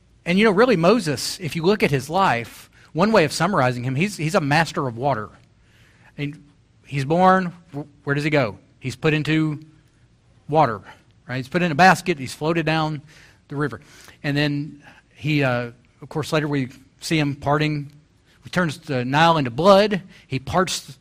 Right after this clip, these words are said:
the Red Sea, and here we're gonna see him strike a rock, which leads to water coming out of the rock. So let's read the passage. Exodus seventeen,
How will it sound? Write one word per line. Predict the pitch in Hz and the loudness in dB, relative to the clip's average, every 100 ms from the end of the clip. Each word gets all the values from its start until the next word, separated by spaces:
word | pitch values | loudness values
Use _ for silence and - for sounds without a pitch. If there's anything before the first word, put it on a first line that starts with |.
| - | -6
the | 147 | 2
Red | 160 151 | 2 2
Sea, | - 196 202 196 - - - | 0 2 2 -2 -8 -18 -6
and | 135 | -2
here | 165 175 | 2 4
we're | 151 | 2
gonna | 139 135 | 0 -2
see | - 151 | -4 -4
him | 135 135 | -2 -4
strike | - 151 143 147 | -6 -2 0 0
a | |
rock, | 139 135 117 - - _ _ _ _ _ _ _ - | 0 0 0 -4 -14 _ _ _ _ _ _ _ -10
which | 127 - - 151 | -10 -8 -8 -2
leads | 147 139 | -2 -2
to | - | -6
water | 131 143 135 123 | 0 2 2 -2
coming | 143 135 120 113 - - | -2 -2 -4 -10 -18 -6
out | 143 127 | -4 -4
of | 110 - - _ _ | -6 -16 -20 _ _
the | 127 | -10
rock. | 123 113 110 | -6 -6 -8
So | - 139 | -12 -10
let's | 143 - | -8 -6
read | 147 127 | -6 -6
the | |
passage. | 123 139 117 117 - | -6 -4 -4 -8 -8
Exodus | 175 160 156 160 | -8 -6 -6 -6
seventeen, | - 151 143 151 139 | -4 -4 -4 -6 -6